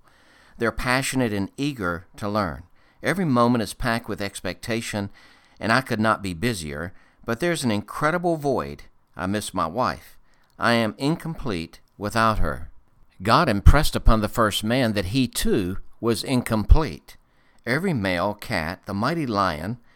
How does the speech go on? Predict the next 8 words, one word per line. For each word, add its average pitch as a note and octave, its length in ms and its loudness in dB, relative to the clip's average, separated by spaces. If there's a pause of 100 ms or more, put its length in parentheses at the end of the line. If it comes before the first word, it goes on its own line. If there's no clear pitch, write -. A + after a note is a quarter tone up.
(200)
the A2 80 -2
bright C3 260 2
and D3+ 140 0
steady A2+ 340 -2
tiger, F#2+ 640 -2 (380)
the A#2 100 -6
powerful C#3+ 540 0
jaguar, G2 840 -4